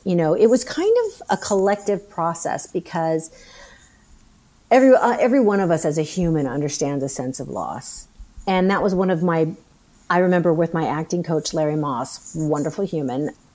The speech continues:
I remember thinking, 'cause, you know, as an actor, you want the job, you try to get the job. And then when you get the job, it's like, "Oh shit, I got the job. How am I gonna do this? You know,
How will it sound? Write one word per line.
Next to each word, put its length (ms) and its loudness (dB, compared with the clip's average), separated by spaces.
I 60 0
remember 440 4
thinking, 520 2
'cause, 260 0
you 80 4
know, 160 2
as 180 0
an 80 0
actor, 240 0
you 180 4
want 380 2
the 80 2
job, 480 2
you 80 2
try 320 0
to 60 2
get 260 -2
the 60 -2
job. 440 2
And 160 2
then 80 2
when 140 2
you 60 2
get 200 0
the 80 -2
job, 280 2
it's 100 -2
like, 180 -2
"Oh 140 0
shit, 460 -6
I 100 -6
got 240 -8
the 80 -8
job. 460 -2
How 140 2
am 60 4
I 80 4
gonna 220 2
do 220 4
this? 340 0
You 60 2
know, 260 0